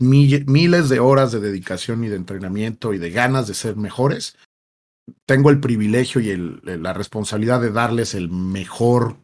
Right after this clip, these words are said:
eh, narración posible, ¿no? No se merecen nada menos, entonces, eh, esto nunca se ha hecho para, para, o sea, siempre ha sido para la gente, siempre ha sido para los jugadores y los espectadores. Creo que México siempre se le ha, se ha llevado una,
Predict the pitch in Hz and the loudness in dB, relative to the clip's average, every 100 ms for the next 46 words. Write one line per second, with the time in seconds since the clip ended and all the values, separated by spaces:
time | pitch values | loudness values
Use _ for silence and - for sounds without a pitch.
0 | _ _ 104 92 87 82 95 110 95 87 | _ _ -6 -6 -6 -8 -4 -2 -2 0
1 | 127 110 - 107 113 87 90 127 139 139 | 0 0 -4 -6 -4 -2 0 2 4 2
2 | 113 113 120 107 110 98 120 151 208 92 | 2 0 0 0 0 0 0 0 -4 -8
3 | 90 107 104 113 104 - - - _ _ | -6 -4 -2 -2 -2 -6 -18 -20 _ _
4 | _ _ - 95 92 87 76 - - - | _ _ -4 -4 -2 -4 -8 -12 -20 -20
5 | _ _ _ _ _ _ - 147 196 180 | _ _ _ _ _ _ 0 4 6 6
6 | 185 175 147 160 160 143 165 - 113 107 | 6 2 4 4 2 0 -2 -2 -2 -2
7 | 104 98 - _ - - 87 82 139 156 | -4 -8 -14 _ -16 -8 -6 0 0 2
8 | 160 170 147 156 147 127 107 101 - 143 | 4 2 2 2 2 0 -2 -2 0 0
9 | 143 139 131 123 - 107 - 101 110 110 | 2 0 0 -2 -4 -6 -6 -4 -4 -6
10 | 104 - - 92 87 110 151 143 143 143 | -8 -10 -14 -12 -4 0 0 0 2 4
11 | 156 143 117 120 - 135 113 - 117 110 | 4 2 -2 -4 -6 -8 -8 -4 -4 -2
12 | 120 107 - - 123 117 120 - 127 127 | -4 -6 -10 -8 -4 0 0 0 0 2
13 | 123 120 120 120 117 110 98 90 | 2 0 0 -2 -2 -4 -6 -10